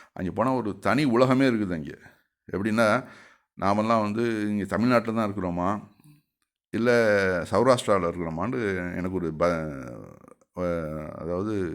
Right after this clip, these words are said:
ஒரு, ஒரு விதமான, ஏன்னா ஹிந்து மதத்தை சம்பந்தப்பட்ட ஒரு விழா தான் நடக்குது அங்க. ஆனா அங்க உட்கார்ந்து இருக்கிறது எல்லாருமே பிராமணர்கள் தான். அ, மாமிகள்,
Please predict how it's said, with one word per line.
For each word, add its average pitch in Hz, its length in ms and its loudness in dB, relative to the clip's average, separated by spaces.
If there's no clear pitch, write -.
ஒரு, 101 400 -2
ஒரு 104 200 0
விதமான, 104 340 0
ஏன்னா 143 320 2
ஹிந்து 170 280 0
மதத்தை 135 440 0
சம்பந்தப்பட்ட 127 680 -2
ஒரு 131 200 -2
விழா 110 200 4
தான் 120 100 2
நடக்குது 98 340 -2
அங்க. 67 180 -8
ஆனா 101 220 0
அங்க 101 340 4
உட்கார்ந்து 131 340 4
இருக்கிறது 98 340 0
எல்லாருமே 95 540 2
பிராமணர்கள் 92 600 2
தான். - 200 -8
அ, 98 200 -6
மாமிகள், 95 500 0